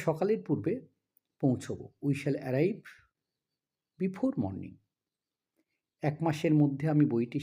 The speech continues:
শেষ করব। I shall finish the book within a month। ট্রেনটি দশটার সময় গন্তব্যস্থলে পৌঁছবে। The train will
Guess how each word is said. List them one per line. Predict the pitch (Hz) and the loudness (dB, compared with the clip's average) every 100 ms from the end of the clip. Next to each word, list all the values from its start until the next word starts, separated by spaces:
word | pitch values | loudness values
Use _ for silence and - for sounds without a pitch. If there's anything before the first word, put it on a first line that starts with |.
| - | -6
শেষ | 107 - - | -8 -8 -6
করব। | 123 190 180 | -4 -2 -2
I | 123 | -4
shall | - 117 117 - _ _ | -4 -4 -6 -14 _ _
finish | 165 202 - - | -4 -4 -6 -8
the | 104 104 | -8 -4
book | 175 - - _ _ _ _ _ _ _ _ _ _ _ _ _ _ _ | -6 -8 -20 _ _ _ _ _ _ _ _ _ _ _ _ _ _ _
within | 147 180 226 196 | 0 0 -2 -2
a | 117 | -2
month। | 78 - - - _ _ _ _ _ _ _ _ _ _ _ _ _ - | -6 -14 -20 -20 _ _ _ _ _ _ _ _ _ _ _ _ _ 2
ট্রেনটি | 147 185 165 135 196 156 | 4 4 -2 -4 -4 -4
দশটার | 110 - - 160 151 | -6 -6 -8 -8 -6
সময় | 139 135 220 - | -6 -4 -6 -4
গন্তব্যস্থলে | 110 110 143 143 160 139 - 156 196 | -4 -2 -4 -4 -4 -4 -4 -6 -6
পৌঁছবে। | 110 92 - 104 - _ _ _ _ _ - | -6 -8 -10 -20 -20 _ _ _ _ _ -8
The | - - | -6 2
train | 143 175 180 | 4 4 0
will | 170 | 0